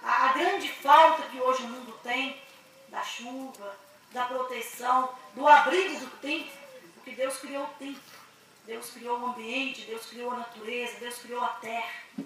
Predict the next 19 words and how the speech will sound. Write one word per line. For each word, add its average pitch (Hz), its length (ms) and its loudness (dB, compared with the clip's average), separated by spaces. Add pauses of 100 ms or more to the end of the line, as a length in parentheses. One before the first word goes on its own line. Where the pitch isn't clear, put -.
(140)
E, 254 80 -8
é, 294 220 2
e 262 60 -6
nós 359 340 8
temos 294 320 -6
aqui 262 220 -10
sobre 226 280 -8
a 220 120 -4
terra 262 400 -2 (440)
um 320 120 -4
dos 339 180 0
sofrimentos 349 680 2
mais 349 480 6 (580)
presentes 349 720 0
hoje 247 240 -4
no 226 120 -14
dia 226 240 -12
a 208 40 -8
dia, 208 320 -12